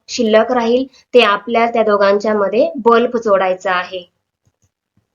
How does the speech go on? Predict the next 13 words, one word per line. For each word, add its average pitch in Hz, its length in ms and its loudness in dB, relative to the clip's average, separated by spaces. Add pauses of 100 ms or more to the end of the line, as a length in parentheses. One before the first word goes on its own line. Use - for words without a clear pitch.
(800)
एका 220 380 2
विद्युत 214 380 0
घटाचे 202 460 -2
धनाग्र 202 560 2 (460)
दुसऱ्या 247 400 2
विद्युत 202 460 -2
घटाच्या 196 420 0
ऋणाग्राला 208 640 2
जोडावे, 214 720 2 (300)
त्यामुळे 247 500 4
एक 202 360 -2
धनाग्र 240 520 0 (180)
ऋणाग्र 240 400 2